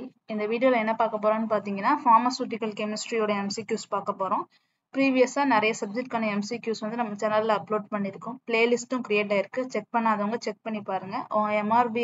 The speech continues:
எக்ஸாமுக்கு இதெல்லாம் யூஸ்ஃபுல்லா இருக்கும். Out of thirty நீங்க எவ்வளவு ஸ்கோர் பண்றீங்க, அதை கமெண்ட்ல சொல்லுங்க. நானும் தெரிஞ்சுக்கிறேன். So, வீடியோக்குள்ள போலாம். First question. An Anhydrous calcium chloride acts as option A, dehydrating agent, option B, drug,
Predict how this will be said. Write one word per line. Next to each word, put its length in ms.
எக்ஸாமுக்கு 540
இதெல்லாம் 320
யூஸ்ஃபுல்லா 440
இருக்கும். 260
Out 220
of 60
thirty 360
நீங்க 160
எவ்வளவு 260
ஸ்கோர் 300
பண்றீங்க, 360
அதை 200
கமெண்ட்ல 440
சொல்லுங்க. 300
நானும் 280
தெரிஞ்சுக்கிறேன். 500
So, 100
வீடியோக்குள்ள 520
போலாம். 220
First 300
question. 300
An 220
Anhydrous 720
calcium 500
chloride 500
acts 280
as 440
option 460
A, 160
dehydrating 840
agent, 260
option 440
B, 140
drug, 380